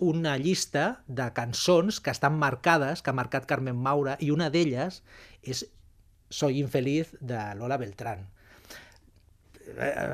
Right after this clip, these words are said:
això, qui ho fa, això, no? Això ho fa una persona que sap molt bé el que, el que vol explicar, que vol emfatitzar, eh, certes paraules i certes coses que es veuen en pantalla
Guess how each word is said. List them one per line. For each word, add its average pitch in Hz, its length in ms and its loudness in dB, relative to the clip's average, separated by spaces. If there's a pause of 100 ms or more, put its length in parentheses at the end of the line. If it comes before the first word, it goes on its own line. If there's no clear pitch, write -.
això, - 260 -2 (400)
qui 180 160 -2
ho 185 80 2
fa, - 160 -4
això, 107 360 -6
no? 165 120 -6
Això 147 220 -4
ho - 20 -4
fa 151 200 0
una 170 200 0
persona 151 480 -2
que 139 120 4 (280)
sap 151 200 2
molt 151 380 4
bé 147 220 4
el 147 140 0
que, 131 100 0 (200)
el 123 120 -8
que 117 80 -6
vol 123 160 -4
explicar, 131 580 -4
que 127 140 -4
vol 165 140 4
emfatitzar, 143 720 4 (580)
eh, 117 160 -8
certes 139 340 -2
paraules 143 460 0
i 127 80 -2
certes 131 400 -4
coses 131 360 -2 (640)
que 120 80 -2
es 98 160 -6
veuen 147 320 6
en 131 120 -4
pantalla 131 640 -4